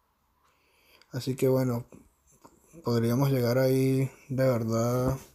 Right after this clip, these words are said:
fácilmente. Yo sí creo que podremos llegar ahí. Pero bueno, esperemos que no. Y también hay que saber que hay muchas, muchas Bitcoin congelados y que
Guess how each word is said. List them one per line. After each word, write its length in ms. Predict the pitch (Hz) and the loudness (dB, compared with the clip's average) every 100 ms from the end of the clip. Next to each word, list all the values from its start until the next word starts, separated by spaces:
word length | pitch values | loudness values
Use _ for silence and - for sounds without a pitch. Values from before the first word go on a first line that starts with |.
| _ - - _ _ _ _ _ _ | _ -20 -20 _ _ _ _ _ _
fácilmente. 960 | - 135 135 143 139 143 151 156 165 160 | -8 -6 -2 0 2 2 0 0 2 2
Yo 140 | 139 131 | 2 -2
sí 300 | - 135 - | -2 -4 -2
creo 260 | 139 139 | 2 2
que 120 | 139 139 | 2 0
podremos 460 | 131 120 120 135 | 0 0 2 2
llegar 300 | 135 123 123 | 2 2 0
ahí. 400 | 135 139 165 196 - - - - - - - | 2 4 4 2 -4 -16 -16 -18 -18 -16 -6
Pero 180 | 127 127 | 0 2
bueno, 200 | 135 131 | 2 2
esperemos 760 | - 123 127 127 143 156 147 143 - - - | 0 0 2 0 0 0 -2 -4 -8 -8 -2
que 100 | 156 | 2
no. 280 | 135 147 190 208 - - - - - - - - - 123 | 4 4 4 0 -8 -10 -10 -10 -12 -14 -14 -16 -8 0
Y 1000 | 135 131 127 127 127 120 117 117 110 104 - - | 2 4 4 4 4 2 2 0 -2 -4 -10 -8
también 280 | 123 123 123 | -4 -2 0
hay 60 | 131 | 0
que 160 | 151 | 0
saber 500 | 143 139 127 143 160 | 0 2 4 4 0
que 460 | - 160 147 135 127 | 2 2 4 2 2
hay 120 | 123 | 2
muchas, 1080 | 127 135 139 - 147 147 131 117 - - - - - - - - - - - - - - - - | 2 2 2 2 2 4 4 0 -6 -10 -12 -16 -18 -20 -20 -20 -20 -20 -20 -20 -20 -20 -20 -8
muchas 640 | 139 139 135 147 143 143 | -2 -2 0 2 4 4
Bitcoin 540 | 139 135 - 139 135 131 | 4 2 2 2 2 2
congelados 920 | 147 143 135 131 156 170 170 165 - | 0 2 4 4 6 6 6 4 2
y 140 | 139 | -4
que 500 | 131 131 120 117 113 | -2 -4 -2 -2 -4